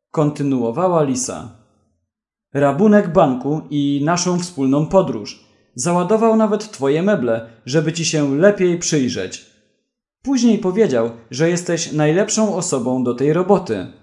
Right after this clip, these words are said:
"Jakie meble? Paul, nie wierz jej", prosił Ashur. W tym momencie rakieta uderzyła w ogon samolotu. "Tato!"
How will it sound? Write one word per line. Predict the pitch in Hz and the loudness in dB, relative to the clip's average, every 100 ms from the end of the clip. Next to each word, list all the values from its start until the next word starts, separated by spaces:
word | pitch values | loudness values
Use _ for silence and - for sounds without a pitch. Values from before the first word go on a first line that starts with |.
| _ _ _ _ _ _ _ _ _ _ _ _ _ | _ _ _ _ _ _ _ _ _ _ _ _ _
"Jakie | 117 107 107 - 190 | -6 -4 -4 0 2
meble? | 285 214 113 101 - - _ _ _ _ _ | 2 2 0 -4 -6 -18 _ _ _ _ _
Paul, | - 170 165 160 - | 4 6 4 0 -2
nie | 170 262 220 | 4 4 4
wierz | 160 117 | 2 2
jej", | 120 92 90 - _ _ _ _ _ _ _ | 0 -2 -6 -14 _ _ _ _ _ _ _
prosił | - 196 190 180 156 - | -2 0 0 -2 -4 -4
Ashur. | 120 - 95 - - _ _ _ _ _ _ _ _ _ _ _ - | -6 -6 -10 -12 -16 _ _ _ _ _ _ _ _ _ _ _ -18
W | |
tym | - 190 226 | 0 4 6
momencie | 226 170 107 104 143 175 - - | 6 4 0 -2 -2 -2 -6 -4
rakieta | 131 131 202 202 185 | -2 0 0 0 -2
uderzyła | 156 139 120 120 135 123 117 | -2 -2 -2 0 2 2 0
w | - | 0
ogon | 185 151 151 147 | 0 0 0 0
samolotu. | - 107 135 139 117 92 85 - _ _ _ _ _ _ _ _ _ _ _ - | -2 -2 -2 -2 -4 -8 -12 -14 _ _ _ _ _ _ _ _ _ _ _ -2
"Tato!" | 175 175 175 160 131 107 - | 0 0 2 4 4 2 -4